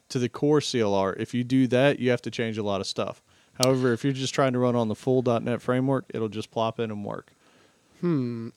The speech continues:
Speaker 2: I
Speaker 1: Um,
Speaker 2: could have sworn there was something. There was a gotcha. If I remember correctly, I, I don't, uh, I'll never find it now.
Speaker 1: If
Speaker 2: But
Speaker 1: we
Speaker 2: I, I
Speaker 1: do,
Speaker 2: could
Speaker 1: it'll
Speaker 2: have
Speaker 1: be in the show
Speaker 2: sworn
Speaker 1: notes.
Speaker 2: that there was, uh, at least one scenario where,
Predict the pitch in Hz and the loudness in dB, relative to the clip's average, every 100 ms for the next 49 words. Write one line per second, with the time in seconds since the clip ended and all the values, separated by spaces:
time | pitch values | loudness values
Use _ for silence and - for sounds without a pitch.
0 | - 113 107 226 220 - 180 180 156 139 | 0 2 2 2 0 0 2 2 2 0
1 | 127 113 - - 165 160 - 123 113 104 | 0 0 -2 -2 0 0 -2 -4 -4 -2
2 | 131 131 156 165 143 127 107 135 117 113 | 2 6 6 4 0 -8 -4 0 0 0
3 | - 101 - _ _ _ _ _ _ - | -6 -8 -12 _ _ _ _ _ _ -10
4 | 123 139 156 160 151 131 - 123 117 107 | 0 4 4 4 0 -2 -4 -6 -4 -6
5 | 87 113 131 135 139 127 135 135 - - | -4 -4 -4 -4 -6 -2 -2 -2 -6 -20
6 | - 113 107 95 - 110 113 110 104 117 | -14 -8 -8 -8 -6 -6 -4 -4 -4 -4
7 | 107 98 101 95 - - - - _ _ | -6 -6 -8 -10 -12 -20 -20 -20 _ _
8 | - 131 160 151 165 175 160 143 139 123 | 0 6 8 10 12 12 10 8 8 6
9 | 113 131 120 - 101 110 113 135 117 117 | 2 4 4 6 4 0 -4 -6 -4 -4
10 | - 120 117 117 110 104 117 110 107 120 | -2 -2 0 0 -2 -2 -2 -2 -2 -4
11 | 120 139 139 127 127 123 - 110 107 104 | -2 -2 -2 -4 -4 -4 -8 -8 -6 -6
12 | 101 98 101 98 98 | -6 -8 -8 -8 -8